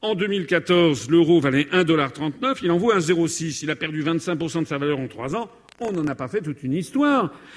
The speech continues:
Et je signale qu'en deux mille huit, un euro valait un dollar soixante-cinq.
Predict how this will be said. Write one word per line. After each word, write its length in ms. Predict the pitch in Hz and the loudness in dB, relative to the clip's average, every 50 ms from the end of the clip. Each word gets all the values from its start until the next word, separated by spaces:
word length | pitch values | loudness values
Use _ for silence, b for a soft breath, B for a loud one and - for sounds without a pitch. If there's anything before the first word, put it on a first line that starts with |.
| B B - | B B -4
Et 120 | - 226 | -2 -2
je 140 | 202 180 214 | 0 -2 -2
signale 380 | 185 - 196 208 214 214 196 165 | -4 -4 -4 -2 2 2 2 2
qu'en 180 | - 175 175 | 2 2 2
deux 160 | 170 156 208 | 2 2 2
mille 240 | 202 190 175 160 170 | 2 2 0 0 0
huit, 260 | 190 240 269 262 - | 2 2 2 2 0
un 100 | 202 175 | 0 -2
euro 240 | 175 180 180 180 190 | 0 0 2 2 2
valait 220 | 165 165 151 151 160 | 2 2 2 2 2
un 120 | 190 196 | 0 2
dollar 280 | 175 170 180 170 151 - | 2 4 4 4 2 0
soixante-cinq. 680 | - 147 127 151 147 147 143 - 233 254 254 - | 0 -2 -2 0 -2 -2 -2 -2 -4 -4 -4 -6